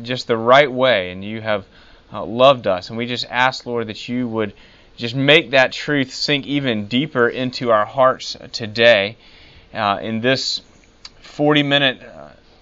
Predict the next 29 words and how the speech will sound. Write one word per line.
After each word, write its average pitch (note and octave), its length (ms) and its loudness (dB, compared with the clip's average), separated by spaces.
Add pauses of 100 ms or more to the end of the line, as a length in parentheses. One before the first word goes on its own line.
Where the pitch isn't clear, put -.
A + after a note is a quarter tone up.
(120)
class. A#2+ 600 4
And A#2 80 -8
we A#2 200 -6
pray C#3 340 -6
also, C3 480 2
Lord, A#2 260 -2
that A2 160 -8
as C#3+ 260 2
it C3+ 120 -10
sinks - 320 -10
into A#2 180 -2
our A2+ 140 4
heart, A#2 300 0
that A#2 100 -6
it A#2 80 -2
would, A2+ 180 -6 (420)
uh, A2+ 200 -2
flow D3+ 400 4
out D3 280 6
from A#2+ 200 -10
our A2+ 100 -4
hearts, A#2 320 0
and A#2 80 -10
especially, A#2 720 -2
Lord, G#2 300 -6
that A2 80 -8
it D2+ 60 -12
would A2 120 -14
flow, A#2 380 -4